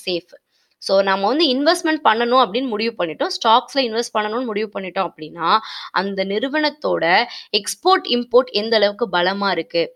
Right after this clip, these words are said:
இப்ப எக்ஸாம்பிள், ஒரு நிறுவனத்தோட முப்பத்திரெண்டு பர்சன்டேஜ் ஏற்றுமதி தான் காரணம் அப்படின்னா, அப்ப உலக சந்தை நிலவரமான இந்த க்ரூட் ஆயிலு, அப்புறம் சர்வதேச அரசியல், அமெரிக்க டாலருக்கு நிகரான இந்திய ரூபாய் மதிப்பு,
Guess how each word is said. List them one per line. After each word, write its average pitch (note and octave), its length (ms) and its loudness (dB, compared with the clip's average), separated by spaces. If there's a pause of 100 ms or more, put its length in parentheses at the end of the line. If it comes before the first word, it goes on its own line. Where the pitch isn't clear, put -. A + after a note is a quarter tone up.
(160)
இப்ப - 200 0
எக்ஸாம்பிள், A#3+ 580 4
ஒரு G#3+ 180 4
நிறுவனத்தோட B3 840 2
முப்பத்திரெண்டு C#4+ 640 0
பர்சன்டேஜ் A3 440 -2
ஏற்றுமதி A3+ 540 0
தான் A#3+ 220 0
காரணம் G3+ 480 2
அப்படின்னா, E3+ 460 0 (320)
அப்ப A3 240 4
உலக C#4 440 4
சந்தை A3 480 0
நிலவரமான G3 760 0
இந்த G#3+ 200 -4
க்ரூட் A#3+ 280 0
ஆயிலு, E3+ 360 2 (380)
அப்புறம் G3+ 300 0
சர்வதேச B3 560 2
அரசியல், F#3+ 580 0 (300)
அமெரிக்க D#4 500 2
டாலருக்கு A3 520 2
நிகரான G#3+ 400 0
இந்திய B3 360 -2
ரூபாய் G3+ 360 -2
மதிப்பு, F3 420 -4